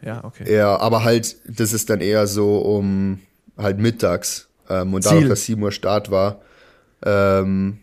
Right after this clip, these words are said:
Speaker 2: sind wir halt spätestens irgendwie um elf Uhr dann im Ziel. Ähm, ja, ich mein, gut, klar, beim Laufen wird's dann, wird's dann, wird's dann eh warm. Aber ja, das, äh, das Schwimmen, das Schwimmen war gar nicht so kalt, weil das Wasser
Speaker 1: Mhm.
Speaker 2: hatte achtzehn Grad. Ähm, und ich fand's im Wasser dann auch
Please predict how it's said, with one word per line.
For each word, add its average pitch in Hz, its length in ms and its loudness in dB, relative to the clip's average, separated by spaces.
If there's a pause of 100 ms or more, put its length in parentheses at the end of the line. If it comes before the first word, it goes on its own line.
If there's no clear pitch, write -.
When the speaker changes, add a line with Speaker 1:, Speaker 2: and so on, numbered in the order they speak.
(140)
Speaker 2:
sind 104 220 -4
wir 104 80 4
halt 98 140 2
spätestens 104 440 -2
irgendwie 101 200 0
um 98 80 -2
elf 107 280 -2
Uhr 104 120 0
dann 98 140 0
im 98 100 -2
Ziel. 104 480 -2 (240)
Ähm, 95 460 -2 (560)
ja, 98 140 0
ich - 140 -8
mein, 104 140 0
gut, 107 200 -2
klar, 110 180 2
beim 98 160 -2
Laufen 101 320 0
wird's 101 180 -4
dann, 98 320 -4
wird's 104 240 -4
dann, 95 240 -6
wird's 107 160 -4
dann 92 160 -6
eh 107 180 -2
warm. 95 280 -2 (800)
Aber 98 240 2
ja, 104 200 4
das, - 360 -2
äh, 101 420 2 (800)
das 123 100 -2
Schwimmen, 151 380 0
das 123 80 0
Schwimmen 160 240 0
war 139 140 4
gar 139 100 2
nicht 135 140 -2
so 131 80 -4
kalt, 143 440 -2
weil 95 300 0
das - 260 -8
Wasser 110 280 2
Speaker 1:
Mhm. - 20 2
Speaker 2:
hatte 95 220 0
achtzehn - 340 -4
Grad. 95 440 0 (280)
Ähm, 95 560 -4
und 104 80 -8
ich 98 100 -12
fand's 113 220 -2
im 107 80 -2
Wasser 113 280 0
dann 107 120 0
auch - 260 0